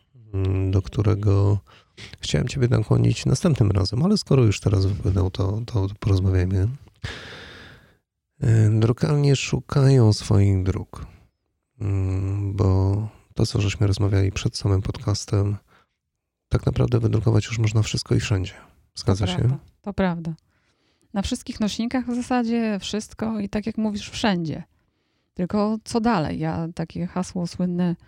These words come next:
Speaker 2: powtarzam od lat. Wydrukowałeś i co dalej? Co z tym drukiem zrobić, żeby on miał nową wartość, żeby on był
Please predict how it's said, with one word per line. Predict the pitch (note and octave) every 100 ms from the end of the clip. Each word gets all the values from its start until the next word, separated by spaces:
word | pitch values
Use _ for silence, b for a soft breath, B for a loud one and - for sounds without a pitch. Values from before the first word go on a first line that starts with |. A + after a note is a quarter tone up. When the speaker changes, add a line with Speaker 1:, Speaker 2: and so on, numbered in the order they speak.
| b
Speaker 2:
powtarzam | - F3+ F#3 F#3 D#3+
od | D#3+ E3
lat. | E3+ G3+
Wydrukowałeś | F3+ F3 G3 A3 G#3 G3+ G3+ A#3+ - -
i | G#3
co | - A3+
dalej? | G3+ E3 E3 D#3 E3+ _ _ _ _ _ -
Co | F#3+
z | -
tym | G#3+ F#3+
drukiem | G3 G3 G#3 G3
zrobić, | G3 F#3 F#2+ F3+ - -
żeby | D#3+ D#3 D#3+
on | F3+ F#3 G#3 G3+ b b b b b -
miał | F3+ F#3+
nową | G3+ G#3 G#3 G3+
wartość, | F3 C#3+ - - D#3+ - -
żeby | F#3 E3+ D#3+ E3+
on | E3+ F#3+ F#3+
był | F3+ G3 G3